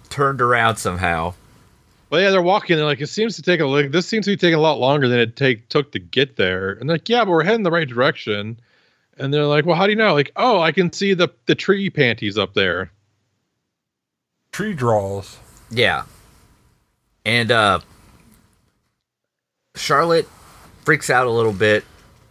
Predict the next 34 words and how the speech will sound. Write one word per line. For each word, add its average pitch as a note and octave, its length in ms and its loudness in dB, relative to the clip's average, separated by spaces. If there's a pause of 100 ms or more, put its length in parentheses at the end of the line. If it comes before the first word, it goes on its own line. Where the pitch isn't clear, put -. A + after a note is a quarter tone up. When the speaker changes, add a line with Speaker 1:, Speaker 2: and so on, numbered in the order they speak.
(440)
Speaker 1:
Camera D3+ 320 0
Girl C#3 220 0
gets B2 220 -2
her C3+ 60 -2
back B2 300 0
on B2 120 2
her G#2 100 0
feet. A#2 440 -4 (280)
Charlotte C3 420 0
goes B2+ 320 0
down B2 320 0
the A#2 60 -6
trail B2+ 360 0
a G#2 60 -2
bit, F#2+ 300 0 (880)
realizes C3 680 0
that A#2+ 140 -4
Camera D3 340 0
Girl's G2+ 240 0
still G#2 180 -4
standing F#2 440 0
there. F2 320 2 (1300)
Speaker 2:
Well, G3 140 2
no, G#3 140 2
like, F3 200 0
so F3+ 140 0
they E3+ 140 2
find G3 300 2
the E3+ 60 0
panties D#3+ 340 -4
and A#2 40 -6
they're C3+ 120 0
all C3+ 100 0
excited, F#2+ 600 -2